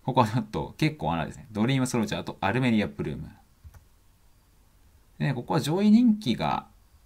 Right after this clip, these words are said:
まあ、昇級だったり休み明けなどちょっと不安要素あったので攻めてみました。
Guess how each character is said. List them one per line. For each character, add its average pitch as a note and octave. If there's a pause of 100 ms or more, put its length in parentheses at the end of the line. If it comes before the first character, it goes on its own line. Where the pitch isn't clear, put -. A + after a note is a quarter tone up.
ま C3+
あ、 -
昇 C#3+
級 D3
だ D3
っ -
た G#2
り G2
休 G2+
み C3
明 B2
け C3
な A2+
ど G#2
ち G#2+
ょ A3+
っ -
と -
不 B2
安 C#3
要 D3
素 G2+
あ A#2
っ -
た F2
の C2
で -
攻 C3+
め G#2+
て E2
み D#2+
ま D2+
し -
た。 -